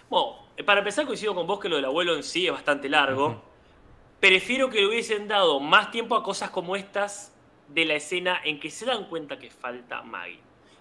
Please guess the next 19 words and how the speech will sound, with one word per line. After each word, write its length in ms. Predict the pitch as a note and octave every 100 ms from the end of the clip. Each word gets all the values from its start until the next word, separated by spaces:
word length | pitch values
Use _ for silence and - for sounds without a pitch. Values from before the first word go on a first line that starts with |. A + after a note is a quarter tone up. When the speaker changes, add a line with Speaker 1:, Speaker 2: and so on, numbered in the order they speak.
| _
Speaker 1:
Porque 180 | E3 F#3
también, 420 | G#3 C4+ D4 F3+
para 160 | C#3
compensar 300 | C3 C3 C3+
esos 100 | E3+
chistes 260 | E3 F#3+ G3+
largos, 280 | G3 G#3 G3
tiene 160 | B3
momentos 360 | A#3+ A#3 B3 C#4+
que 120 | B3
se 120 | G#3+
han 120 | C4 B3
tomado 260 | A3 A3+
el 120 | F3+ -
tiempo 420 | G3 G3 G3+ -
para 200 | C#3 B2+
desarrollar, 600 | B2 B2+ C3 B2 F3+ F3
por 140 | C#3
ejemplo, 480 | C3 D3 C#3+ D3